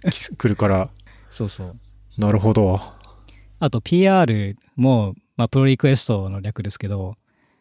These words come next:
Speaker 1: あの、Slackとかにただピーアールって書いて、あの、ユーアールエル貼ることがあって、そういう時はプロリクエストじゃなくて、Please Reviewっていう
Speaker 2: おー。
Speaker 1: 意味なんだって。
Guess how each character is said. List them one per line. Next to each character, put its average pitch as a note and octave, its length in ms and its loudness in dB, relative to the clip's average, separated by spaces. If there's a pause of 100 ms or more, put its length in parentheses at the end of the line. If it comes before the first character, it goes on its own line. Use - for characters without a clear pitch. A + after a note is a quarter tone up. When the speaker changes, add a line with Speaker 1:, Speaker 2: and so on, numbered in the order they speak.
(260)
Speaker 1:
あ G#2+ 100 -4
の、 G#3+ 60 -4
Slack - 340 -2
と F#3+ 100 2
か D3+ 100 4
に A2 80 0
た D3 100 0
だ A2+ 100 0
ピ C#3+ 220 0
ー D3 100 4
ア D3+ 40 4
ー C3+ 40 4
ル A2+ 60 0
っ - 20 -4
て - 180 -10
書 A2+ 80 -4
い G2+ 60 -6
て、 B2+ 400 0
あ G#2+ 100 -4
の、 G2+ 200 -4
ユ A#2 160 2
ー - 20 2
ア A#2 40 2
ー - 20 2
ル A#2 80 0
エ - 20 0
ル G2+ 60 -2
貼 G#2 120 -2
る G2+ 80 -4
こ A2 100 -4
と G2+ 60 -8
が F#2+ 100 -4
あ - 20 -6
っ - 40 -12
て、 G2 380 -4 (520)
そ - 180 0
う - 20 4
い C#3+ 40 2
う - 20 -2
時 B2+ 220 2
は G#2 160 0
プ B2+ 120 -2
ロ B2+ 60 2
リ C3+ 120 2
ク C#3 100 0
エ C3 60 2
ス - 60 -4
ト G#2+ 80 -4
じ G2+ 80 -6
ゃ - 20 -2
な G2+ 100 -4
く - 80 -16
て、 G2+ 140 -6
Please B2 460 0
Review G2+ 340 -2
っ - 20 -10
て - 200 -16
い F#2 180 -12
う - 60 -16 (320)
Speaker 2:
お G2+ 380 4
ー。 - 180 -10
Speaker 1:
意 B2 100 2
味 A2 100 2
な F#2+ 120 -2
ん F#2 60 -8
だ F#2 100 -12
っ F2+ 40 -14
て。 - 300 -16